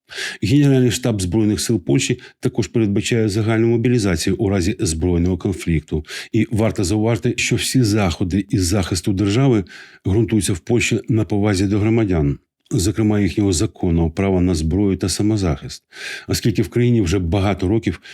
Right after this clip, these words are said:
діє повноцінний закон про зброю. Таким чином, держава демонструє довіру до своїх громадян, що своєю чергою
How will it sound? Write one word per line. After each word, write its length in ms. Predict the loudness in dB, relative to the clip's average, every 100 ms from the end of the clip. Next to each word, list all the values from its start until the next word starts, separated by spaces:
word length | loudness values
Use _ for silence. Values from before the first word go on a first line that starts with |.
| -8
діє 340 | -4 0 2 2
повноцінний 720 | 2 0 0 0 0 2 2
закон 440 | 0 -2 -2 -2
про 180 | 0 -2
зброю. 500 | 0 0 0 -2 -8 -16 _ _ _ _ -20 -20 _
Таким 280 | -2 0 2
чином, 360 | 2 2 4
держава 400 | 2 2 2 2
демонструє 580 | 2 2 2 0 0 0
довіру 520 | 2 0 2 2 2
до 120 | 0 -2
своїх 300 | 0 0 2
громадян, 460 | 2 2 2 0
що 160 | 0 -4
своєю 320 | -2 0 0
чергою 480 | 0 2 2 0